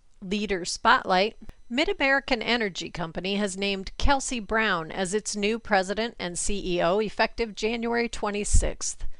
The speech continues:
The move coincided with Pacific Gas and Electric Company naming Brown's predecessor, Adam Wright,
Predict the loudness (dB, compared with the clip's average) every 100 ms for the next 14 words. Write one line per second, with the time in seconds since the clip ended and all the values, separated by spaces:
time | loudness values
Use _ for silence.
0 | -8 -20 -20 -20 -16 -6 -2 2 2 2
1 | 0 0 4 12 12 12 4 -2 -8 -6
2 | -6 0 0 0 2 2 8 10 10 8
3 | -2 -4 -8 -6 -4 -4 -6 -4 -2 -2
4 | -4 0 2 2 0 -8 -2 0 0 -2
5 | -2 -2 -2 -4 -6 2 4 4 0 4
6 | 4 4 -2